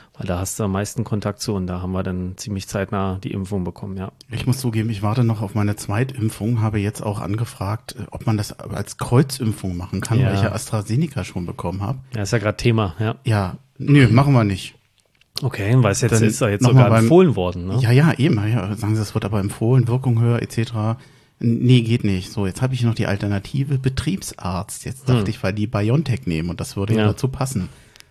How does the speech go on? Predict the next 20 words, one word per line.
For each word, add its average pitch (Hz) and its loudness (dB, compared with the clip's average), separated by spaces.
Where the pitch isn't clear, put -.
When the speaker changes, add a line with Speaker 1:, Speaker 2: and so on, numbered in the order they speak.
Speaker 2:
Aber, 107 2
äh, 101 0
nee, 120 6
machen 107 2
wir 98 2
nicht. 95 -4
Wir 101 0
machen 101 2
nur 110 2
BioNTech. 101 0
Wo 113 -2
ich - -8
dann 107 0
sagte, 107 -2
"Okay, 123 0
jetzt 104 -2
sagt - -6
die 107 -2
stiko 127 -4
das, - -8